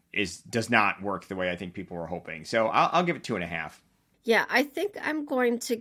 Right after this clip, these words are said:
Speaker 2: give it a little higher because some of the elements that are kind of outside of the, the knives and the glasses of wine,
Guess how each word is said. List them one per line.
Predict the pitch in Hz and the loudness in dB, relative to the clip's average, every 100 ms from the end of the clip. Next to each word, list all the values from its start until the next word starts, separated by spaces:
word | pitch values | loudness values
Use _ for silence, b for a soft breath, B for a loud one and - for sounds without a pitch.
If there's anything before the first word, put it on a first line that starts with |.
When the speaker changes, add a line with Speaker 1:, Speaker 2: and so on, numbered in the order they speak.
| - _ | -6 _
Speaker 2:
give | 240 220 | 0 4
it | 220 - | 4 2
a | 190 | -2
little | 170 180 170 170 170 - _ _ | -2 -2 0 -2 -4 -12 _ _
higher | 208 175 185 214 277 294 _ _ - | 0 2 4 4 2 0 _ _ -4
because | 233 - 233 202 190 185 - - _ _ | -2 2 4 6 4 0 -6 -10 _ _
some | - - 262 | -6 0 4
of | 262 | 4
the | 226 - | 2 2
elements | 202 202 196 196 - - - | 2 2 2 0 -2 -8 0
that | 170 | 4
are | 180 190 - _ - - - - | 4 0 -8 _ -20 -20 -20 -10
kind | - 370 339 | 0 2 4
of | 269 233 - _ _ _ | 4 0 -16 _ _ _
outside | 233 214 - 233 185 196 190 - - - | 4 4 4 6 10 10 8 0 -6 0
of | 180 175 160 160 - - - _ 196 | 4 4 2 -4 -14 -16 -20 _ -6
the, | 175 175 170 - | -2 -2 -2 -6
the | 165 165 | -2 0
knives | 160 156 156 160 160 165 - - | 4 6 8 6 2 -4 -12 -4
and | 165 156 156 | 0 0 -2
the | 156 | -2
glasses | 160 147 156 143 143 - | 0 0 0 -6 -6 -6
of | 156 147 - - - _ _ - | -6 -6 -8 -16 -20 _ _ -6
wine, | 160 147 175 294 | -2 2 2 2